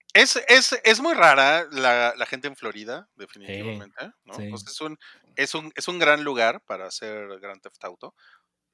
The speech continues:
Speaker 2: Sí.
Speaker 1: Yo sigo pensando que en la Ciudad de México podría haber un Grand Theft Auto muy cabrón.
Speaker 2: Ay, mira, me parecería increíble, pero la verdad, yo creo que Grand Theft Auto tiene que pasar en Estados Unidos.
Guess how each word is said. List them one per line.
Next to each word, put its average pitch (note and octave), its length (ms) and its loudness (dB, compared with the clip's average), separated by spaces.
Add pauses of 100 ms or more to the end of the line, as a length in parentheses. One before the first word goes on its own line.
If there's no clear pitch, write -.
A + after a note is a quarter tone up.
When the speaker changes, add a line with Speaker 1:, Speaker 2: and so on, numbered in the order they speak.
Speaker 2:
Sí. G#2+ 460 -2 (380)
Speaker 1:
Yo C3 180 -2
sigo G3 240 -2
pensando D3 320 -4
que C#3+ 60 -8
en C3 60 -4
la A#2 80 -4
Ciudad C3+ 180 -4
de C3+ 40 -6
México C3+ 400 -12
podría G#2+ 300 -10
haber A2+ 180 -10
un A2 120 -20
Grand G#2+ 200 -14
Theft - 240 -20
Auto G2 380 -18
muy A2 340 -16
cabrón. F#2 340 -14 (840)
Speaker 2:
Ay, C3+ 320 -4
mira, D#3 460 -4
me E3+ 240 -8
parecería D3 400 2
increíble, D#3 480 0
pero C3+ 560 -4
la C#3 200 0
verdad, C#3+ 680 -2
yo C#3+ 200 0
creo C#3 140 0
que D#3 140 -2
Grand C#3 240 -4
Theft C#3+ 180 -6
Auto C3+ 480 -8
tiene C#3 400 -2
que D3 80 -6
pasar - 300 -6
en C3 80 -8
Estados B2 420 -8
Unidos. G#2+ 460 -14